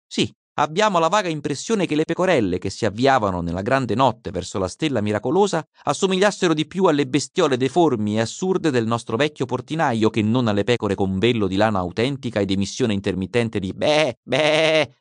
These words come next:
le quali figurano nel presepio delle grandi botteghe del centro. Ad ogni modo, non insistete. Se il lavoro non riesce come avreste voluto, la colpa è vostra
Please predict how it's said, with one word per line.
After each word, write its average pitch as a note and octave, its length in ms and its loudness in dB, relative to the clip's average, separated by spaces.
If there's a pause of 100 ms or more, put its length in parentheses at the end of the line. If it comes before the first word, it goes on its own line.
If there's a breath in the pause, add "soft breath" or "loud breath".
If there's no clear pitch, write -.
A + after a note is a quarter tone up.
le B2+ 120 -2
quali D#3+ 260 0
figurano E3 520 0
nel A2 140 -4
presepio C#3+ 400 0
delle A#2+ 160 2
grandi B2+ 340 0
botteghe G2+ 380 -4
del E2+ 140 -6
centro. - 500 -10 (440)
Ad A#2 120 -2
ogni C3 180 2
modo, C#3 420 2
non C#3+ 200 -2
insistete. G#2 640 -4 (160 soft breath)
Se - 160 0
il D#3 60 4
lavoro E3 280 4
non C#3+ 140 0
riesce D#3 460 -2
come C#3 160 -2
avreste C3+ 340 0
voluto, A2+ 500 2
la E3 120 -2
colpa G3+ 320 0
è G3+ 60 0
vostra F3+ 520 -2